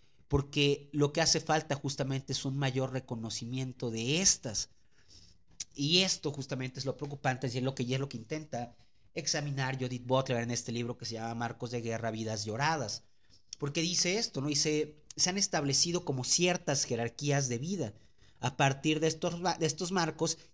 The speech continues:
que nos permiten inteligir, abstraer lo que tenemos frente a nosotros, al otro, y poderlo aprender con H, reconocer como lo que es, como una subjetividad, con sueños, con historia vi-, con historia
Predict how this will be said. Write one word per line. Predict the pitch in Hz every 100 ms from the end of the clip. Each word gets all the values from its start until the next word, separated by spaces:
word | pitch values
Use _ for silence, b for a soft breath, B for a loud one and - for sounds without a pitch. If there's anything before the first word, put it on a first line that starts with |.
| -
que | 151
nos | 143 135 -
permiten | 139 165 170 175
inteligir, | 208 220 190 - 175 175 -
abstraer | 185 - 202 175 160 165
lo | 143 135
que |
tenemos | 127 127 151 156 165
frente | - 123 123
a |
nosotros, | 120 - 156 151 165 -
al | 180 196
otro, | 180 185 139 170 B B B -
y | 143
poderlo | 143 139 147 160
aprender | 160 160 147 147 160 180
con | 185 156
H, | 147 147 143
reconocer | 175 - 165 151 143 143 139
como | 139 120
lo | 113 110
que | 123 160
es, | 175
como | - 123
una | 131
subjetividad, | - - 104 - 117 135 139 -
con | 113
sueños, | 107 143 139 139
con | 110
historia | - 123 120
vi-, | 131 165 151
con | 131 117
historia | - 147 147 139